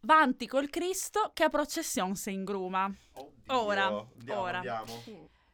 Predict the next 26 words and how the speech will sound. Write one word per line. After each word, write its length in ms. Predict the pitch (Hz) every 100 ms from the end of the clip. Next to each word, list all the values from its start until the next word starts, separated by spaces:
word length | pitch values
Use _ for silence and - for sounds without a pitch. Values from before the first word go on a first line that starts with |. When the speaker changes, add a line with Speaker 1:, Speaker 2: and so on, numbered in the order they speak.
| _
Speaker 1:
Eh, 520 | 277 269 262 247 247 -
vanti 380 | 240 294 233 240
col 160 | 226 349
Cristo, 320 | - 269 269
cioè 180 | 262 214 -
procedete 920 | 370 403 - 277 349 392 - 233 214
con 220 | - 233
la 140 | 226 226
statua 800 | - - 226 247 247 240 220 214
sacra 680 | - 208 202 202 240 208 185
al 180 | 196 190
Cristo, 760 | 165 190 185 - - 170 -
perché 320 | - 285 392 392
qui 420 | 294 277 208 269
la 140 | 247
processione 840 | - 240 240 302 - 269 208 226 302
si 120 | 247
sta 200 | - -
imbottigliando, 880 | 240 220 - 208 240 247 180 175 196
si 300 | - 277 240
ingruma. 600 | 240 226 320 262 190 190
Tra 160 | 285
l'altro 320 | 311 311 202 247
ingrumarsi 1120 | 311 269 269 262 185 170 196 - - 226 311 - - -
è 240 | - 254 226
un 340 | 247 240 233